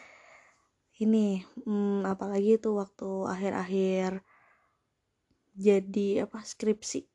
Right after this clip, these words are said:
Nah, itu akhir-akhir skripsi itu tuh bikin-bikin kayak males buka I G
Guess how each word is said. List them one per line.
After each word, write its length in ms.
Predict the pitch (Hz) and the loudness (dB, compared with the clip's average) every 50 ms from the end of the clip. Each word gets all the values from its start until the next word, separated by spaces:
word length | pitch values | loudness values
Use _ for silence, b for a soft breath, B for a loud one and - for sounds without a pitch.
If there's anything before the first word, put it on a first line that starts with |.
| _ _ - _ - 196 | _ _ -20 _ -10 -8
Nah, 140 | 190 185 185 180 190 | -6 -6 -6 -8 -10
itu 160 | - - 196 190 190 202 | -12 -12 -12 -12 -10 -8
akhir-akhir 360 | 196 196 202 190 196 202 196 196 | -6 -4 -2 -2 -2 -2 -2 -4
skripsi 800 | - - - - 196 190 - - - 214 208 202 208 208 202 - | -6 -10 -8 -6 -6 -6 -8 -6 -4 -2 0 2 2 2 0 -2
itu 100 | - 196 196 - | -4 -8 -8 -8
tuh 80 | 220 208 208 202 202 202 196 196 - _ _ 208 | -8 -8 -8 -8 -8 -10 -14 -16 -18 _ _ -6
bikin-bikin 640 | 190 202 190 185 185 185 190 190 202 190 196 196 B B B B B B B B B B _ - | -4 -4 -4 -4 -4 -4 -4 -2 -2 -4 -4 -6 B B B B B B B B B B _ -6
kayak 260 | 196 196 196 202 202 196 196 | -4 -2 0 0 0 0 0
males 260 | 196 196 196 196 - - | -2 -2 -4 -6 -6 -4
buka 300 | 202 202 190 - 196 - - | -2 -2 -2 -2 -2 -2 0
I 300 | 208 214 226 226 226 220 | 0 -2 -2 -2 -4 -4
G 20 | - | 0